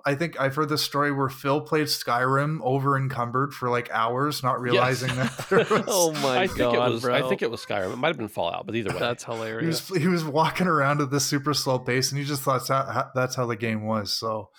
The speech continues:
Speaker 1: um, yeah, it was
Speaker 3: Poor
Speaker 1: a bit
Speaker 3: guy.
Speaker 1: of a funny moment, but
Speaker 3: Yeah.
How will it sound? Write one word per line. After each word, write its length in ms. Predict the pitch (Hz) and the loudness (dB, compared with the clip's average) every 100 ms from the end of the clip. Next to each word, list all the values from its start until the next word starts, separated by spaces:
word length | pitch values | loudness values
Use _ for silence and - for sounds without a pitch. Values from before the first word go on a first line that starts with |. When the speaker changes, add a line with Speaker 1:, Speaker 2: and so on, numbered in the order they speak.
| - - _ _ _ | -20 -20 _ _ _
Speaker 1:
um, 440 | 117 113 113 113 123 | 0 2 0 -2 0
yeah, 160 | 135 | 2
it 60 | 123 | 2
was 160 | 120 | 0
Speaker 3:
Poor 20 | 127 | 0
Speaker 1:
a 20 | |
bit 20 | 139 | 0
Speaker 3:
guy. 40 | |
Speaker 1:
of 60 | 117 | -2
a 40 | |
funny 280 | - 127 117 | -4 -4 -4
moment, 420 | 110 110 110 104 | -4 -4 -6 -8
but 220 | 104 107 135 | -4 -4 -4
Speaker 3:
Yeah. 240 | 135 131 | -6 -8